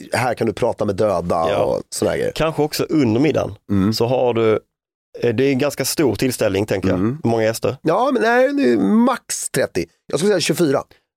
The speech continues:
Speaker 2: Men finns det utrymme för att man har hyrt in ett par som är skådespelare men som skulle kunna vara vänner, som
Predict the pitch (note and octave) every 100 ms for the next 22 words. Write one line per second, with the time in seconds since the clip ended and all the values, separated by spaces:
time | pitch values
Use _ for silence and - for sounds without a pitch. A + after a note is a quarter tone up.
0 | - C3+ C#3+ - D#3+ C#3+ D3+ D3+ D#3+ D3
1 | C#3+ C3 E3+ E3 D#3 C#3 C3 C3 B2+ C#3
2 | D#3 C3 A2 - E3 B2 G#2+ G#2+ - _
3 | _ - B2 - - A2 G2 - _ _
4 | _ _ _ - B2 A#2 - A#2 G#2+ G#2
5 | - C3+ B2 - F#2 G2 G#2+ G#2 - A2
6 | A2+ A2 A2 A#2 B2 - - _ _ -
7 | A#2+ A2